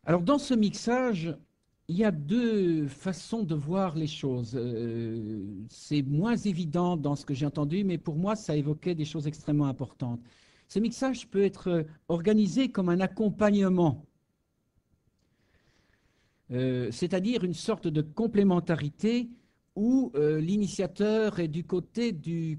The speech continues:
conseiller ou de l'institution qu'il représente ou des institutions qui contribuent à élaborer la for-, la formation, et cetera. Et on l'a bien vu dans, dans Pagode, par exemple, et, et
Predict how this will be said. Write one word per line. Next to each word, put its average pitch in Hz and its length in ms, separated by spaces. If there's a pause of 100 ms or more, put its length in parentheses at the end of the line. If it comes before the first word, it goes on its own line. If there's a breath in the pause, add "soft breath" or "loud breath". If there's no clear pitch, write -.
conseiller 190 680 (1160)
ou 185 140
de 156 100
l'institution 139 680
qu'il 139 180
représente 143 800 (320)
ou 131 140
des 151 240
institutions 147 640
qui 131 120
contribuent 131 680
à 127 180
élaborer 135 560
la 131 100
for-, 123 340
la 127 180
formation, 127 460
et 151 60
cetera. 127 460 (1200 soft breath)
Et 123 160
on 135 140
l'a 135 160
bien 147 240
vu 160 280
dans, 131 520
dans 120 160
Pagode, 147 540
par 110 180
exemple, 135 600 (320 soft breath)
et, - 120 (100)
et 104 120